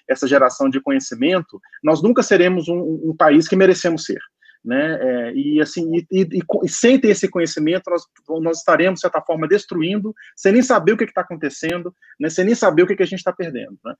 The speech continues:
Então, é só uma mensagem aí pra gente poder também lembrar da, da, da universidade pública nesse momento, um momento também que, assim como a agenda ambiental, ela tá sofrendo,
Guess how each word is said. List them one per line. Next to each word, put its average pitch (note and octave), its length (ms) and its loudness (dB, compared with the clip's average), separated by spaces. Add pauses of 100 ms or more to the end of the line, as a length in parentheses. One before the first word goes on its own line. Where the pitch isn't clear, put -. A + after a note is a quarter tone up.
(260)
Então, D3+ 300 2
é D#3+ 40 -4
só F3+ 280 4
uma F3+ 180 0
mensagem D#3 600 2
aí D3+ 100 -2
pra - 100 -8
gente D#3 200 -14
poder C#3+ 240 -4
também C#3+ 340 -4 (320)
lembrar C3 320 0
da, C3 220 2
da, A#2 320 -2
da B2+ 100 -6
universidade B2+ 580 -4
pública C#3+ 360 -6
nesse C3+ 200 -4
momento, C3+ 320 0
um D#3 60 -2
momento D#3 300 2
também D#3 280 4
que, D3+ 200 -4 (180)
assim D3+ 240 0
como E3 160 0
a C#3+ 60 6
agenda C3 340 0 (340)
ambiental, C#3 600 2
ela C#3+ 100 4
tá C#3+ 120 -12
sofrendo, C3+ 720 -8